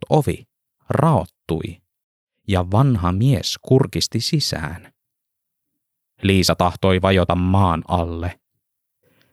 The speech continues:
Se oli iskä. Heikki yritti paikantaa Liisaa, mutta ei tätä nähnyt, sillä Liisa oli vaivihkaa ujuttautumassa pöydän alle.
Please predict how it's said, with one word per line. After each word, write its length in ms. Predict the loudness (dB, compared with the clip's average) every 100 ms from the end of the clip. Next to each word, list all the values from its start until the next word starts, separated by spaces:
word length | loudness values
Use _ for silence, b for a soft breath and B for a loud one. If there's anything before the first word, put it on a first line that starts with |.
| -8
Se 280 | 0 2 2 2
oli 300 | 4 4 2
iskä. 640 | 2 2 -2 -2 -4 -6 -16 _ _ _ _ _ _ _ _ _ _ _ _ _ _ _ b b 0
Heikki 380 | 2 2 0
yritti 380 | 2 2 2 0
paikantaa 640 | 0 0 0 0 2 2 2
Liisaa, 580 | 0 0 -2 -2 -4 -8 _ _ _ _ _ 0
mutta 420 | 0 -2 -4 0 2
ei 240 | 2 2
tätä 300 | 0 0 2
nähnyt, 580 | 4 2 0 -4 -6 -14 _ _ _ _ b
sillä 400 | 0 2 4 4
Liisa 460 | 4 2 0 0 -4 _ _
oli 360 | 2 4 2 2
vaivihkaa 800 | 2 2 0 -2 -4 -2 0 2
ujuttautumassa 1120 | 2 2 0 _ 0 0 0 0 0 -2 0
pöydän 440 | 2 2 2 0 0
alle. 480 | -2 -2 -6 -10